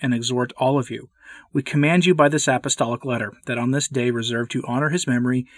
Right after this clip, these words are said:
you dedicate yourselves more intensely to the divine praises, and humbly to implore his patronage, so that through his intercession and merits you might found, be found worthy of joining his company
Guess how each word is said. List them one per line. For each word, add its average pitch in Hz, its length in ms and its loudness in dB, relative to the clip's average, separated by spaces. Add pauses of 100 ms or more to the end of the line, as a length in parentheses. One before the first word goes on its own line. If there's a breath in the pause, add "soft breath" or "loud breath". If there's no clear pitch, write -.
(240 loud breath)
you 156 140 -2
dedicate 147 400 2
yourselves 160 560 -4
more 139 280 -4
intensely 143 640 -6 (120)
to - 100 -20
the 131 100 -2
divine 117 320 -4
praises, 156 480 0 (400 soft breath)
and 160 120 -2
humbly 202 320 2
to 202 160 0
implore 123 320 -2
his 139 160 -8
patronage, - 580 -6 (400 soft breath)
so - 180 -6
that - 120 -6
through 143 120 0
his 160 140 2
intercession 165 580 2
and 165 120 0
merits 123 320 0 (240)
you 151 100 -4
might 156 180 -2
found, 156 440 0
be 165 100 -2
found 147 260 0
worthy 120 260 -2
of 120 100 -2
joining 123 340 -2
his 139 140 -4
company 113 420 -8